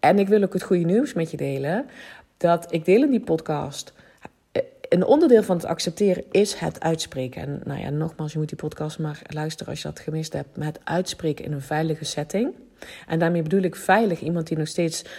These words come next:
jou in je volle potentieel ziet. Die niet meegaat in het drama en niet de eigen shit, haar of zijn eigen shit, eh, reflecteert. Die zich dus ook veilig voelt bij zichzelf. Ehm, die heeft het dus ook niet nodig om jou gerust te stellen of om jou,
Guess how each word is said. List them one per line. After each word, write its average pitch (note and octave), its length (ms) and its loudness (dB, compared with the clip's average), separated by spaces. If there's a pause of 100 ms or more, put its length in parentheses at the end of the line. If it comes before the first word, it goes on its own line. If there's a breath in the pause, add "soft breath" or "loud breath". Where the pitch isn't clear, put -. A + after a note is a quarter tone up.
(140 loud breath)
jou E3+ 220 6
in E3+ 60 0
je E3+ 80 0
volle F3 260 2
potentieel D#3+ 600 0
ziet. A3 300 -4
Die F3+ 120 0
niet G3 340 0
meegaat F3+ 320 0
in D#3+ 120 -2
het D3 80 -2
drama D3+ 400 0
en C#3+ 160 -2
niet A3 280 2
de D#3+ 80 -2
eigen D3 260 -4
shit, D#3+ 320 -2
haar D3 280 -4
of C#3+ 80 -14
zijn D3 240 -4
eigen D#3 240 -2
shit, D#3+ 320 0 (400 loud breath)
eh, F3 140 0
reflecteert. G#3+ 600 2
Die G#3+ 100 4
zich G3 140 2
dus F3+ 200 -2
ook F3+ 320 0 (260 loud breath)
veilig G#3+ 640 6
voelt E3 380 0
bij E3+ 180 2
zichzelf. E3+ 840 0 (440 loud breath)
Ehm, E3+ 500 2
die F3+ 100 2
heeft G3+ 120 4
het G3 100 2
dus F3+ 120 -4
ook F#3+ 140 -2
niet F#3 160 0
nodig F#3+ 360 4
om D#3+ 180 -2
jou D#3+ 420 2
gerust G3 340 2
te F#3 80 -4
stellen D#3+ 600 2
of D3+ 180 0
om D#3+ 140 0
jou, D#3 340 2